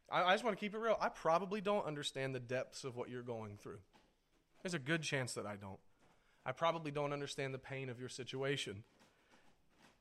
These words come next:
But I do know what the Word of God says, and it says what it says. And I'm not standing up here to tell you what I think that you need to do and what I think,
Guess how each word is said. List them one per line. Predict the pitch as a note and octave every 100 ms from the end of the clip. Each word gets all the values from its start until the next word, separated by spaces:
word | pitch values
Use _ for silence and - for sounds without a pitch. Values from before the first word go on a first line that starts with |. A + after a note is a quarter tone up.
| _ _ -
But | C#3+
I | D3
do | C3+ E3
know | G3 F3
what | D#3
the | D3
Word | C#3 D3+
of | C3+
God | C3 C3+ C3+ B2
says, | - D#3 B2+ A#2+ A#2 -
and | D3 C3
it | C3+
says | - D#3+ D3 B2
what | C#3 C3
it | -
says. | - C#3 A2 B2 - _ _ _ - _ _ _ _ _ - _ -
And | C#3
I'm | D3+ F#3
not | F#3 -
standing | - F3+ F3+ E3+
up | F#3 E3+
here | D#3 D3 - - -
to | D#3+
tell | F3 F3+
you | E3 F3
what | E3 E3
I | D#3 F3 F#3+
think | - D#3+ C#3+
that | D#3+
you | D3+ D3+
need | C#3+ C3+ C3
to | C3+
do | B2 A#2 A#2 C#3+ - - - _ _
and | D3
what | D#3+ D#3+
I | D3+ F3+ F#3+
think, | F#3 E3 D3+ -